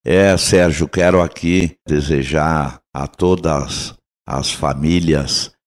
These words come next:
associadas da Creral um feliz dois mil e vinte e seis, pensando com muita saúde, muita paz no coração.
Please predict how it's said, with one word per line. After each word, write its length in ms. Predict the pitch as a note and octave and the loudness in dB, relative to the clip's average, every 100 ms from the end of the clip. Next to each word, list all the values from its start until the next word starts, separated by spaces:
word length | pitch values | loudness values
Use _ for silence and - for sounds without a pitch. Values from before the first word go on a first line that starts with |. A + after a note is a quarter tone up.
| _ - | _ -8
associadas 840 | D#2+ D2+ E2 - D2 D2+ C#2+ D2 | -6 -2 -2 -2 -2 -4 -4 -4
da 140 | C#2+ C#2 | -4 -4
Creral 640 | D2+ C#2 C#2 D2+ E2+ E2 _ - | -4 -4 -2 -2 -2 -6 _ -12
um 220 | C#2+ D2+ | -8 -6
feliz 840 | - D#2+ D#2 E2+ D#2+ - - - _ | -6 -4 0 0 0 -2 -6 -6 _
dois 240 | E2+ D#2+ D2 | -2 -2 -2
mil 160 | E2 | -8
e 60 | D#2+ | -8
vinte 300 | D2 D#2 D2+ | -8 -8 -6
e 40 | |
seis, 580 | - D#2+ E2 F2+ F2 C#2+ | -4 -2 0 0 0 -4
pensando 640 | - F2 D#2 - E2+ E2+ E2 | -8 -10 -10 -8 -6 -6 -6
com 140 | E2 | -8
muita 380 | D#2+ F2 F2+ D#2+ | -8 -8 -8 -8
saúde, 920 | D#2 D#2 C#2+ E2 F2 D#2+ D#2 D2 - _ - | -8 -8 -6 -4 -4 -4 -6 -8 -8 _ -10
muita 380 | D#2 F2 - | -6 -4 -4
paz 640 | D2 - E2 E2 E2 D2 D#2 | -8 -6 -2 0 -2 -4 -8
no 120 | C#2+ | -10
coração. 840 | - D2+ C#2+ - E2+ E2+ F#2+ G2+ | -6 -6 -4 -6 -6 -6 -6 -10